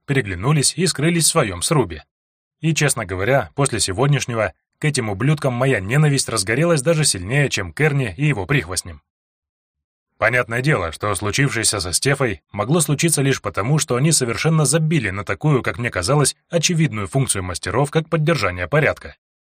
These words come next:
Я знал, что в самом Дарагаре есть куча вполне безопасных мест, где правят бал мощные государства или кланы, и где за подобные выкрутасы быстро подвешивают за яйца. Кое-где вполне натурально.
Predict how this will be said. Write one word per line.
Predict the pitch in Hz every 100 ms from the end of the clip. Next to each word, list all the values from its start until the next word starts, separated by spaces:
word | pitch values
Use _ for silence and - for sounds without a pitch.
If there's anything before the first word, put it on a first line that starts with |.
| _ _ _ _ _ _ _ _
Я | - 104 98
знал, | 90 117 117
что | - 143
в | -
самом | 139 143 139
Дарагаре | 113 104 87 120 143 120 _ _ -
есть | 107 180 -
куча | - 190 131
вполне | - 117 160
безопасных | 147 151 170 101 101 104
мест, | 170 104 - - _
где | - 101 113
правят | 117 104 87
бал | 92 123
мощные | 107 127 - 104
государства | 92 85 87 107 127 107
или | 107 87
кланы, | - 98 131 117 - _ _
и | 131
где | 143 127 165
за | 147
подобные | 143 131 165 143
выкрутасы | 117 113 98 147 160 151
быстро | 143 202 -
подвешивают | 170 147 104 95 92 95
за | 156
яйца. | 123 85 - - - _ _ _ _
Кое-где | - 113 98 92 120
вполне | - 175 131
натурально. | 95 90 156 92 76